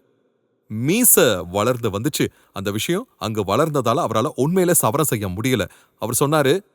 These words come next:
"நான் சவரம் செய்து கொண்டிருந்த அந்த விஷயம் என் முகத்துல இருந்து சிங்க்ல விழுந்தது. நான் கண்ணாடியில பார்த்தேன்.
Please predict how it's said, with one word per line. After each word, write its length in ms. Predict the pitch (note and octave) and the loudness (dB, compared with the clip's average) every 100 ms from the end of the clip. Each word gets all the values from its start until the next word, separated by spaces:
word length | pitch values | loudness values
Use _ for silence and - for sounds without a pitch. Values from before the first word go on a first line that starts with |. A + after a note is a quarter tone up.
| _ _ _ - | _ _ _ -4
"நான் 160 | C#3+ G3 | 0 4
சவரம் 260 | G#3 B3 | 4 4
செய்து 160 | F#3+ D#3+ | 2 0
கொண்டிருந்த 380 | D#3 D3 C3+ F3+ | 0 0 0 -2
அந்த 140 | D3 | -2
விஷயம் 260 | A#2 F3 D3+ | -4 -4 -4
என் 80 | A#2 | -4
முகத்துல 280 | - D3+ | -4 -2
இருந்து 200 | C3+ D3 - | -2 -2 -4
சிங்க்ல 260 | E3 D#3 | -2 -2
விழுந்தது. 360 | A#2+ F3+ E3+ G#2+ - | 0 2 0 0 -6
நான் 180 | A#2 - | -8 -4
கண்ணாடியில 380 | C3 G#3 F3 G#2 | 0 2 2 0
பார்த்தேன். 360 | A#2 A2+ D#3+ | -2 0 -2